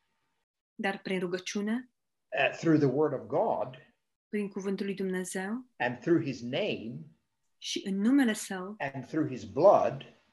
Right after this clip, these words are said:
Speaker 1: și prin sângele Său,
Speaker 2: and through the indwelling Spirit, we
Speaker 1: și
Speaker 2: are
Speaker 1: prin
Speaker 2: more than capable of breaking these chains.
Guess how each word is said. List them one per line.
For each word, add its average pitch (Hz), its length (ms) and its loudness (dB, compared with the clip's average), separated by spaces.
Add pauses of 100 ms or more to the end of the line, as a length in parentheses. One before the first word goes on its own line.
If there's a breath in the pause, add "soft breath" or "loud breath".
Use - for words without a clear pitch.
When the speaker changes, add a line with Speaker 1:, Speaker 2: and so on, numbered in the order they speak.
(100)
Speaker 1:
și - 140 -16
prin 202 200 -4
sângele 233 540 4
Său, 180 440 -8 (180)
Speaker 2:
and 139 220 4
through 170 220 8
the 147 100 4
indwelling 131 600 2
Spirit, 139 680 -2 (220)
we 139 180 -4
Speaker 1:
și 127 60 0
Speaker 2:
are 117 100 -2
Speaker 1:
prin 117 160 2
Speaker 2:
more 208 360 12
than 131 180 6
capable 107 640 0
of 110 240 -2
breaking 127 440 2
these 107 340 -8
chains. - 500 -14